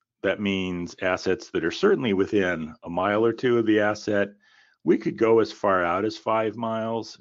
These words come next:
Uh, generally speaking, the overwhelming majority,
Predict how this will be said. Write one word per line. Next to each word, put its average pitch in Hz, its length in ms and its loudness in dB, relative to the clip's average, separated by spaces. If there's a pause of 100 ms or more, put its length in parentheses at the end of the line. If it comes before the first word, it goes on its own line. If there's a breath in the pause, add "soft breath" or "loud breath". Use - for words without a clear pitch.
(140)
Uh, 82 140 -8
generally 101 420 -2
speaking, 95 560 -4
the 78 160 -6 (220)
overwhelming 98 760 2
majority, 76 540 -8